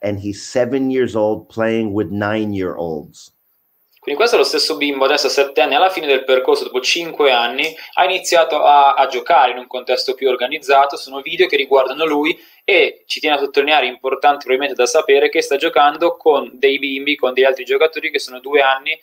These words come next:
Speaker 2: più grandi di lui, quindi che hanno nove anni.
Speaker 1: So I'm gonna show the video clip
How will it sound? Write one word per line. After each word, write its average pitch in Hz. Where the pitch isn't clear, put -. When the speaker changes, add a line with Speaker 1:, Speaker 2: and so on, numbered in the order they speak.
Speaker 2:
più 143
grandi 131
di 120
lui, 117
quindi 127
che 127
hanno 120
nove 120
anni. 107
Speaker 1:
So -
I'm 127
gonna 151
show 160
the 147
video 135
clip 113